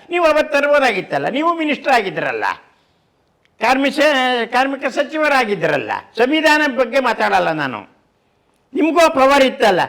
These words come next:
ಬಿಟ್ಟು ಯಾಕೆ ಬಂದ್ರಿ? ಕುವೆಂಪು ಎಂದೂ ಕೂಡ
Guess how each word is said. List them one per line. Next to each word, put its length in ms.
ಬಿಟ್ಟು 260
ಯಾಕೆ 200
ಬಂದ್ರಿ? 600
ಕುವೆಂಪು 720
ಎಂದೂ 560
ಕೂಡ 280